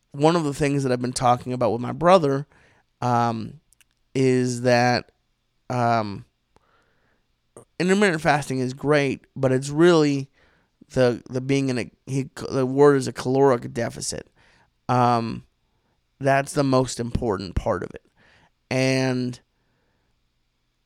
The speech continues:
the fact that I'm only eating once a day is mainly just so I can put all my calories in one pack. Um, and less about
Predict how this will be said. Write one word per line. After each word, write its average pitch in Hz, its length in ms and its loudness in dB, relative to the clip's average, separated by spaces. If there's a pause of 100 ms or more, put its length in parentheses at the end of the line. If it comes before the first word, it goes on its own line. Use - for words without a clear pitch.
(160)
the 135 160 -2
fact 156 380 0
that 135 100 0
I'm 131 160 0
only 147 240 2
eating 135 300 0
once 123 360 -4
a 127 40 -10
day 139 400 0
is 131 180 -2
mainly 151 460 2
just 135 320 -6
so 127 160 -2
I 127 40 -2
can 120 220 -10 (200)
put 139 140 2
all 131 60 4
my 127 160 -2
calories 127 560 0 (460)
in 131 160 0
one 123 320 -2 (160)
pack. 127 560 -4 (580)
Um, 123 640 0 (1120)
and 131 260 -2
less 127 300 2
about 127 480 0